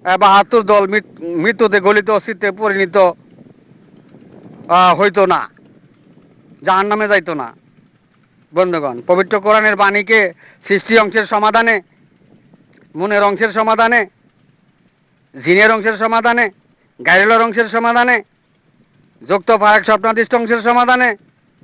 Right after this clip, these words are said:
অর্থ শানে নজুল অনুবাদ করে মানব সত্তা আল্লাহর নিদর্শন চমক কুদরতি বিষয় প্রকৃতির অংশে তালাবদ্ধ করেই বাহাত্তর দল নরকগামী হইল।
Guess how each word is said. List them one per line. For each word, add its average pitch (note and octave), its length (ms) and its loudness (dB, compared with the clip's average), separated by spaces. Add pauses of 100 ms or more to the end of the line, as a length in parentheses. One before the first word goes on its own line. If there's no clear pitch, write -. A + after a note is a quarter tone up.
(1080)
অর্থ F3+ 360 0
শানে G3+ 420 0
নজুল G#3 420 0
অনুবাদ G3 480 0
করে A#3 380 4 (1400)
মানব G3+ 340 0
সত্তা A#3 380 -2
আল্লাহর G#3 720 2
নিদর্শন A3+ 560 -4
চমক A#3 300 -2
কুদরতি A3+ 460 0
বিষয় A#3 400 2 (1400)
প্রকৃতির G#3+ 440 0
অংশে A#3 320 0
তালাবদ্ধ A3+ 580 0
করেই B3 400 2 (480)
বাহাত্তর A3 340 2
দল A#3 180 0
নরকগামী A#3+ 500 2
হইল। D4 200 4